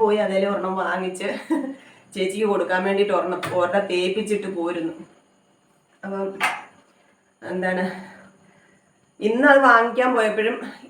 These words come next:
എനിക്ക് ആദ്യം ഞാൻ വാങ്ങിച്ചപ്പോ എനിക്കത് കണ്ടപ്പോ ഉണ്ടായിരുന്ന സന്തോഷം തന്നെ ഇന്നും തോന്നിയത്. അപ്പൊ അവിടൊക്കെ ഇത് വരുമെന്നുള്ള എനിക്കറിയത്തില്ലായിരുന്നു കേട്ടോ. ഞാൻ വിചാരിച്ച ഏതെങ്കിലും ബുക്ക് സ്റ്റാളിൽ മാത്രമേ കാണുള്ളൂ എന്നൊക്കെ വിചാരിച്ചിരിക്കുവായിരുന്നു. യാദൃച്ഛികമായിട്ടാണ്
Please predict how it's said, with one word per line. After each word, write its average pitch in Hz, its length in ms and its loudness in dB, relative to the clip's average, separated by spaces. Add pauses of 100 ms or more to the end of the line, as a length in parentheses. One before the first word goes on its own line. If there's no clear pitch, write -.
എനിക്ക് 208 200 2 (220)
ആദ്യം 247 380 4 (300)
ഞാൻ 196 120 0 (100)
വാങ്ങിച്ചപ്പോ 208 640 4
എനിക്കത് 196 380 0
കണ്ടപ്പോ 185 360 -2
ഉണ്ടായിരുന്ന 180 400 0 (120)
സന്തോഷം 175 380 0 (100)
തന്നെ 170 200 -4
ഇന്നും 185 280 -2
തോന്നിയത്. 170 400 0 (1700)
അപ്പൊ 190 180 -4 (220)
അവിടൊക്കെ 240 300 -6 (100)
ഇത് 220 100 -2 (220)
വരുമെന്നുള്ള 214 480 2 (100)
എനിക്കറിയത്തില്ലായിരുന്നു 185 760 -2
കേട്ടോ. 165 200 -8
ഞാൻ 196 120 -2
വിചാരിച്ച 220 260 0
ഏതെങ്കിലും 208 260 0
ബുക്ക് 202 220 -2
സ്റ്റാളിൽ 208 340 0
മാത്രമേ 190 360 0
കാണുള്ളൂ 185 480 0 (680)
എന്നൊക്കെ 226 300 2
വിചാരിച്ചിരിക്കുവായിരുന്നു. 196 840 2 (100)
യാദൃച്ഛികമായിട്ടാണ് 220 960 2